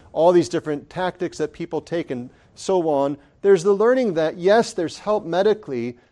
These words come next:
but then it comes down fundamentally to how one eats and various other principles. Some have, of course, medical issues that need medical assistance. But no one is denying now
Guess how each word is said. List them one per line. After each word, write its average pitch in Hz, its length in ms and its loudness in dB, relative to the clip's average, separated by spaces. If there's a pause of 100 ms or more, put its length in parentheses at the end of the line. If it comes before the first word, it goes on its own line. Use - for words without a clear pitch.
(140)
but 214 160 -4
then 247 120 4
it 233 140 0
comes 269 420 -2
down 233 320 2
fundamentally 214 800 -2
to 156 440 -2 (260)
how 185 260 2
one 165 500 0
eats 185 460 -6
and 120 240 -6 (320)
various 170 500 2
other 170 180 0
principles. 185 600 -4
Some 151 280 -2
have, 180 220 0
of 185 160 -4
course, 202 420 -2
medical 151 440 -6
issues 175 460 -6
that 131 180 -6
need 156 360 -6 (280)
medical 165 760 -2 (220)
assistance. - 920 -8 (160)
But 202 180 0
no 254 380 8
one 117 560 0
is 185 240 2
denying 180 600 0
now 98 460 -8